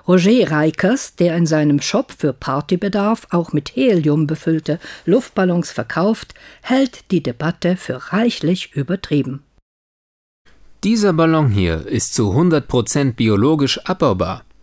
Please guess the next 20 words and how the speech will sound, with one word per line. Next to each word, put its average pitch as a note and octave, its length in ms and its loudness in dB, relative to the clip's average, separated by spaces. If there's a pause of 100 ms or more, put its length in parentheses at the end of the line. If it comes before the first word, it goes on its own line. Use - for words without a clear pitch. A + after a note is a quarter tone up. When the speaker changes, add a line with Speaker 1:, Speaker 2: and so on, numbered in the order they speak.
Speaker 2:
Die C#3 100 -2
Schnur E3 360 4
ist B2 180 -2
aus A#2+ 160 -2
Baumwolle, B2 560 0 (220)
also D3+ 260 0
auch F#3+ 300 0
abbaubar. G#2+ 680 -2 (300)
Absolut C3 760 0
kein B2 260 0
Problem A2 460 -2
für G#2+ 140 -4
die F#2+ 120 -2
Natur. F2 460 -4 (760)
Speaker 1:
Die A3+ 80 6
Naturschützerin A#3+ 1000 2
Saskia F#3+ 460 -2
Hermens A#3 600 2
kritisiert A3 580 0
dagegen, F#3+ 500 2